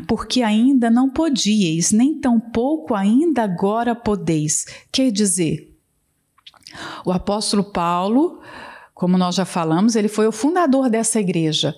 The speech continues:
Ele tinha ficado um bom tempo na igreja de Corinto, né? Ele tinha ficado com aquele povo, ele conhecia bem cada uma daquelas pessoas.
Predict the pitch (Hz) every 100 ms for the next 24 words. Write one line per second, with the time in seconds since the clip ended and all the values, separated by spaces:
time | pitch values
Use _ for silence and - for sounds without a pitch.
0 | 208 190 208 233 247 247 - 220 233 240
1 | 226 170 208 277 415 - 294 302 302 285
2 | 277 247 226 226 226 208 208 - 196 143
3 | 147 - - _ _ - 165 208 226 160
4 | 147 156 - - 196 220 226 226 247 247
5 | - 208 202 214 415 427 403 - 381 208
6 | 202 202 190 185 180 - 185 180 180 180
7 | 170 170 156 165 - 165 - - 165 160
8 | - -